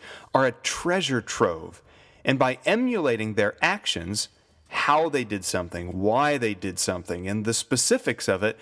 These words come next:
then we can model our lives after them as well. And third, how do we draw necessary conclusions or inferences about those things? And this is done by using simple logic and drawing conclusions from the things that we find in the Scriptures.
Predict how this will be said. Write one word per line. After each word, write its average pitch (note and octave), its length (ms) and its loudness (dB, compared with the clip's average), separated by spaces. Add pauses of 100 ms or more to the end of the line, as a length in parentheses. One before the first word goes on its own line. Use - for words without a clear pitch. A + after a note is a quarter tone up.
(420)
then C3+ 120 2
we F3 120 0
can F#3 180 0
model D#3 300 2
our D3+ 220 0
lives A2+ 340 -2
after G2+ 300 0
them F2+ 360 0
as G2 200 -6
well. C#3+ 380 2 (840)
And D3+ 180 6
third, B2+ 520 2 (340)
how F#3+ 240 4
do G#3+ 80 0
we A3 120 -2
draw B2+ 420 2
necessary C3 840 0
conclusions G#2+ 880 -2
or G2 200 0
inferences A2+ 680 0
about F#2 360 0
those F#2 280 0
things? - 440 -6 (480)
And C3+ 140 0
this F#3+ 160 0
is F#3 100 -2
done A#2+ 220 2
by B2 140 2
using G#2+ 380 -2
simple A2 440 0
logic F#2+ 480 -2
and A#2 120 0
drawing A2+ 340 0
conclusions C#3+ 600 -2
from A2+ 140 -2
the B2 80 0
things G#2 240 -2
that A#2 80 -6
we A#2+ 100 -2
find F#2+ 320 -2
in A2 80 -4
the C3 60 -4
Scriptures. - 640 -2